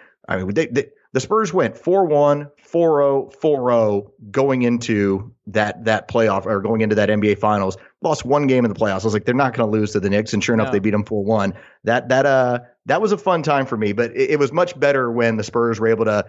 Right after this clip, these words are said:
Speaker 1: you know, go beat a defending Detroit Pistons team, go beat LeBron, go beat LeBron again. That, those were, those were good years. Ninety-nine was just kind of like the, the little starter of it all.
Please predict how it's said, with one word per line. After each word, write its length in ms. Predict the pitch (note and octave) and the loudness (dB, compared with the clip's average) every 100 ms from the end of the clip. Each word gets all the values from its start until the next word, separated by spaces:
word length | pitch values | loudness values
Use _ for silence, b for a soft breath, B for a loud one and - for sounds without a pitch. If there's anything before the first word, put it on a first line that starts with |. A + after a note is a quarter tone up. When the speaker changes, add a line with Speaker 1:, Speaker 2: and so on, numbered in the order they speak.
| B _ - | B _ -12
Speaker 1:
you 60 | |
know, 80 | G2+ | -10
go 220 | G#2 C#3 C3+ | -2 0 2
beat 200 | C3+ B2 | 2 2
a 40 | |
defending 500 | A2+ A2+ B2+ B2+ A#2+ | 0 0 0 2 0
Detroit 400 | A2+ A2+ C3 A2+ | 0 0 0 -2
Pistons 440 | - A#2 - G#2+ G#2 | -2 -4 -2 -2 -2
team, 340 | - G#2 F#2+ | 0 0 0
go 180 | F2+ B2 | -2 -2
beat 180 | A#2+ A#2+ | 0 -2
LeBron, 480 | A#2 G2+ A2+ G#2+ G#2 | -2 0 0 0 0
go 120 | A#2 | -2
beat 160 | B2+ | -2
LeBron 360 | B2 A2 A#2 A2+ | -4 -2 0 0
again. 320 | G#2 A2 G2 | 0 0 0
That, 180 | G2+ A2+ | 0 0
those 200 | C3 D#3 | 0 0
were, 220 | C#3+ C3+ | 0 -2
those 160 | A#2 C#3 | 0 -2
were 100 | C#3 | -2
good 180 | A#2+ A#2 | -2 0
years. 220 | A2+ G#2 | 0 0
Ninety-nine 420 | G2+ C#3+ E3+ D#3 D3 | 0 0 0 0 0
was 80 | B2+ | -2
just 140 | A#2+ | -4
kind 120 | B2+ | -2
of 60 | A2+ | -2
like 140 | A2 | 0
the, 160 | A2 G#2 | 0 -2
the 80 | G2 | 0
little 200 | A2 G#2 | 0 0
starter 420 | - G#2 F#2+ E2 | 0 -2 -2 -4
of 180 | F2 F#2+ | -2 0
it 80 | |
all. 320 | F#2 E2 - | 0 -2 -6